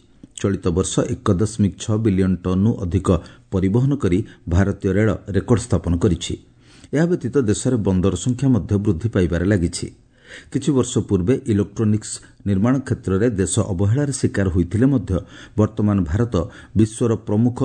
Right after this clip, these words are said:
ଇଲେକ୍ଟ୍ରୋନିକ୍ସ ସାମଗ୍ରୀ ରପ୍ତାନିକାରୀ ଦେଶମାନଙ୍କ ତାଲିକାରେ ସ୍ଥାନ ପାଇଛି। ମନ୍ତ୍ରୀ ଶ୍ରୀ ବୈଷ୍ଣବ କହିଛନ୍ତି, ଗତ ଦଶ ବର୍ଷ ମଧ୍ୟରେ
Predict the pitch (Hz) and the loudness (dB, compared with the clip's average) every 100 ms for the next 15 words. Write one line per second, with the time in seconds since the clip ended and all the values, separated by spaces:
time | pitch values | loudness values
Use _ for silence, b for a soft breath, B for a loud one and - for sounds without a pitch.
0 | - 104 98 - 127 123 127 - 95 98 | -2 0 0 0 0 2 0 0 0 2
1 | 90 98 87 - 98 92 98 95 87 - | 2 0 0 0 0 0 2 0 0 -2
2 | 95 113 120 110 90 87 82 87 - 110 | 0 0 0 0 0 0 0 -4 2 2
3 | 80 85 80 - - _ _ _ _ - | 2 -2 -4 -6 -10 _ _ _ _ -20
4 | - - 107 101 90 92 82 87 - 90 | -6 2 4 4 -2 -2 0 0 0 -2
5 | 80 95 92 120 113 143 - B B 98 | -2 -4 -2 0 0 -2 -8 B B 0
6 | 101 87 95 135 131 - 101 92 82 123 | 2 0 0 0 -2 0 0 0 0 0